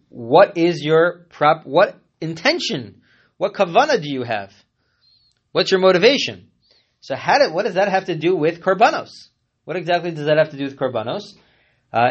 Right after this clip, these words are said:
as the Gemara is going to say right now, by Korbanos, it seems to be that by Korbanos,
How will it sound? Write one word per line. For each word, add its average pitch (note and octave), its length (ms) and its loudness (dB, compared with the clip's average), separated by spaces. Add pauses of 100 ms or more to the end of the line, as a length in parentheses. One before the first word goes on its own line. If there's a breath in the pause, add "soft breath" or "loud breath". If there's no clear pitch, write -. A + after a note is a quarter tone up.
(100)
as B2 140 -4
the B2 100 -2
Gemara D3 520 4
is C3 160 -6
going C3 200 -6
to C3 80 -14
say C3 140 -4
right D3 160 -2
now, A3 180 -2
by A#2+ 240 -2
Korbanos, D#3 720 0
it C3 140 -14
seems A3+ 380 -10
to D3+ 100 -8
be C#3 160 -6
that C3 140 -2
by B2 100 -4
Korbanos, A#2+ 460 -2